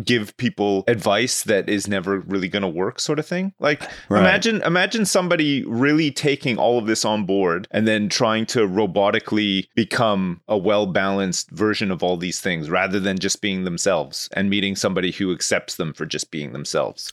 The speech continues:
Speaker 2: I don't
Speaker 1: right?
Speaker 2: think it's, I don't think it's trying to force people to do something different, but I think, uh, the, basically that he says that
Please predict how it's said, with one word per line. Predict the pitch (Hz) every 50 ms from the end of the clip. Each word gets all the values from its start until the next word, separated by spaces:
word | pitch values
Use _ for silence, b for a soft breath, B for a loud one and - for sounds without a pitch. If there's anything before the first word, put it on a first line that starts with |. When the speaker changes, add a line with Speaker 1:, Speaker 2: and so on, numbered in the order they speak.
| -
Speaker 2:
I | 165 170
don't | - - 208
Speaker 1:
right? | - -
Speaker 2:
think | - 190 175 -
it's, | 156 151 - - -
I | 151 147
don't | 175 170 160
think | 170 143 151
it's | 151 - - - - -
trying | - - - 143
to | 127 -
force | - - 127 123 120 -
people | - 120 110 110
to | 104
do | 110 107
something | 104 - - 95 95 - _
different, | 123 123 - - 101 85 -
but | - 98
I | 101
think, | - - 143 - - _ _ -
uh, | - 92 110 - - -
the, | - - 131
basically | 110 - 156 160 156 - - 127 107 101
that | 110 123 - 131
he | 131 123
says | 120 - - 135 123 113 110 107 -
that | - 117 -